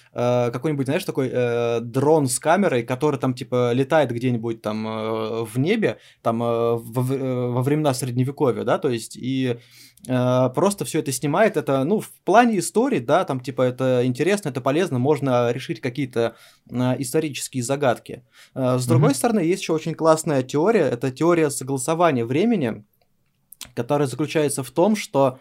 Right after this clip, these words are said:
Speaker 1: э, твоё настоящее, вот оно такое, какое есть, и твоё путешествие во времени как раз и создаёт это настоящее. То есть эта концепция очень классно, э, отражена как раз-таки в фильме "Терминатор", да, где,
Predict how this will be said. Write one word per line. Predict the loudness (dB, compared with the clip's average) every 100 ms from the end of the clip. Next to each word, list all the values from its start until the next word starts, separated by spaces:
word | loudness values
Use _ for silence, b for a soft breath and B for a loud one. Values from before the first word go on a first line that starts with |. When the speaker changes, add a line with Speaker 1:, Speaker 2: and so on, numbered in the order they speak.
| b b b _ -4
Speaker 1:
э, | -2 0 2 2 4 2 0 0
твоё | 2 2
настоящее, | 2 0 2 2 2 0 0 0
вот | 0
оно | 0 0 -2 _ -8
такое, | -4 0 0
какое | 0 -2 -2 -2
есть, | 0 0 0 -6 -8
и | -6
твоё | 0 2 0
путешествие | -2 -6 -4 -4 -2 -2
во | 0 0
времени | 0 2 0
как | -2 -2
раз | -2 -2 -2
и | -6
создаёт | -6 -4 0 2 2 0
это | -4 -4 -4
настоящее. | -4 -2 -2 -2 -6 -14
То | -14
есть | -16 -18 B B B
эта | -2
концепция | 0 0 0 -2 0 0 2
очень | 0 -2
классно, | 2 2 2 0 0 0 -2
э, | 0 2 2 0 0
отражена | -4 -2 -2 -2
как | -2
раз-таки | -4 -2 -6 -10
в | -4
фильме | -2 -2
"Терминатор", | -2 -2 0 0 0 -2 -4
да, | -4
где, | -2 0 -2